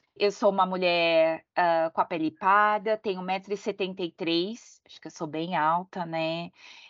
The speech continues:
E eu trabalho já na S A P também desde o ano de dois mil.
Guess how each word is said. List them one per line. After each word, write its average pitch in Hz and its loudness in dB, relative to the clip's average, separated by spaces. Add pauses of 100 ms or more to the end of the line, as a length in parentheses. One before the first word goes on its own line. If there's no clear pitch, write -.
(120)
E 170 0
eu 202 6
trabalho 220 4
já 220 2
na 214 0
S 208 -4
A 196 0
P 196 -6
também 196 -4
desde 208 0
o 214 -4
ano 202 -6
de 190 -8
dois 196 -2
mil. 185 -2